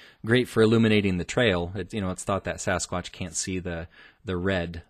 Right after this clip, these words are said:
um, of the flashlight. So we're using this to, to navigate, and we get out of the woods into a little clearing, and it was in this valley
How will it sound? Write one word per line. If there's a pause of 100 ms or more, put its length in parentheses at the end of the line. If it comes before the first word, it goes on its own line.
(100)
um,
of
the
flashlight.
So (260)
we're
using
this
to,
to
navigate,
and
we
get
out
of
the
woods
into
a
little
clearing,
and
it
was
in
this
valley